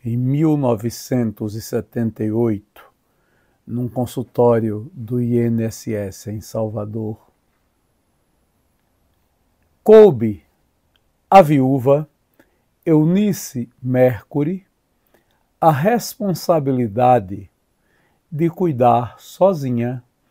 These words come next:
dos seis filhos do casal. Mário era médico e foi assassinado por haver se recusado a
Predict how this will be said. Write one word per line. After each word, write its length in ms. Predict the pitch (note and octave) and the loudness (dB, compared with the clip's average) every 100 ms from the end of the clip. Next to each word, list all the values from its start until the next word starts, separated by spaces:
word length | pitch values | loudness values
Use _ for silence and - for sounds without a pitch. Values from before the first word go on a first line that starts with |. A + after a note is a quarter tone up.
| - _ _ | -20 _ _
dos 320 | C#3+ B2+ A#2+ - | -10 -6 -6 -4
seis 420 | D#3+ E3 E3 - | -2 0 -2 -8
filhos 440 | D3 B2 A#2+ B2+ | -4 -4 -2 -6
do 120 | A2 B2 | -6 -8
casal. 580 | D3 C#3 A#2+ A#2 - - _ _ _ _ _ _ _ _ _ _ _ _ | -6 -4 -4 -6 -10 -18 _ _ _ _ _ _ _ _ _ _ _ _
Mário 640 | A2 G2 A2 A2+ B2 D#3 G3 _ _ _ _ _ _ | -10 -6 -2 -2 -2 -4 -6 _ _ _ _ _ _
era 200 | C3+ B2+ | 2 2
médico 800 | A2+ G#2+ G#2 G#2 B2+ C3 F#3+ G#3 G#3+ _ _ _ _ _ _ _ - | 2 -2 -6 -8 -10 -8 -6 -8 -8 _ _ _ _ _ _ _ -6
e 320 | E3+ F3 G3+ _ | -2 -2 -4 _
foi 500 | - - C#3 C3 D#3 | -12 -2 0 0 -2
assassinado 1080 | E3 - F3 - F3 C3 A2 A#2 A#2 D3+ - _ _ _ _ | -6 -6 -6 -6 -8 -8 -8 -10 -12 -14 -18 _ _ _ _
por 200 | - C#3+ | 0 2
haver 360 | D3 A#2+ C3 C3 | 4 2 0 -4
se 200 | - C#3 | -6 -4
recusado 920 | C#3+ C#3+ E3+ A#2+ A#2+ A2+ G#2 A2+ B2+ _ _ _ _ _ _ - | -4 -6 -8 -4 -4 -4 -6 -12 -16 _ _ _ _ _ _ -2
a 340 | C#3+ C3 C#3 | 2 2 0